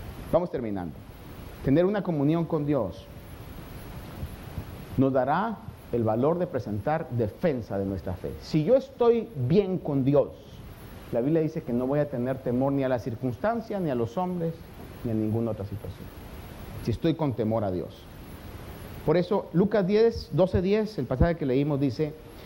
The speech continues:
"Y todo el que diga una palabra contra el Hijo del Hombre se le perdonará, pero el que blasfeme contra el Espíritu Santo no se le perdonará".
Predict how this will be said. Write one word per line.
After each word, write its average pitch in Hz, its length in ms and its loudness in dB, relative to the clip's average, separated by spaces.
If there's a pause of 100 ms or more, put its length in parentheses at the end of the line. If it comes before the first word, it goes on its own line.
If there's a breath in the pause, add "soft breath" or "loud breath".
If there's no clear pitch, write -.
(120 loud breath)
"Y 160 120 4
todo 277 540 2
el 160 280 4
que 156 160 4
diga 196 220 4
una 190 240 0
palabra 165 460 2
contra 127 260 0
el 139 80 4
Hijo 151 200 4
del 120 160 4
Hombre 143 260 2
se - 120 -2
le 107 100 2
perdonará, 104 680 0
pero 117 140 2
el 104 60 2
que 117 120 0
blasfeme 127 800 2
contra 123 240 0
el 110 60 0
Espíritu 139 440 2
Santo 131 440 -2
no 131 260 4
se 135 140 -4
le 107 140 2
perdonará". 92 560 0